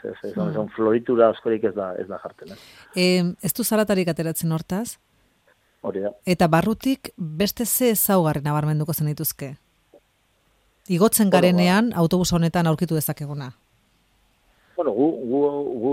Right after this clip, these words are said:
Speaker 1: saiatu garen hasieratik da, e, autobus normal bat egitea espezifikazio aldetik, esan nahi dut, ba, ba, autobus hau beste guztien, e, berdina dala,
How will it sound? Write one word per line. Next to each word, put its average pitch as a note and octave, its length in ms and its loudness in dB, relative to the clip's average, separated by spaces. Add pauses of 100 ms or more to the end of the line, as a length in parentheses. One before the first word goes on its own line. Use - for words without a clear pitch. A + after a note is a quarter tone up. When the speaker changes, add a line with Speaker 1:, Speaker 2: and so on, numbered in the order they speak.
Speaker 1:
saiatu C#3+ 400 -4
garen C#3 240 0
hasieratik C3+ 600 -4
da, C#3 280 0 (140)
e, G#2+ 380 -6 (180)
autobus B2 800 -4 (100)
normal A2 400 0
bat A#2+ 240 -2
egitea A2+ 640 -4
espezifikazio A2+ 1200 0
aldetik, G2+ 640 -4
esan A2+ 240 -8
nahi G2+ 160 -8
dut, F2+ 240 -12
ba, F#2+ 200 -8
ba, F#2+ 120 -10
autobus G#2+ 400 -6
hau B2 160 4
beste A2 560 0
guztien, A2+ 800 -2
e, G#2 80 -6 (240)
berdina G#2 400 -4
dala, A#2+ 240 0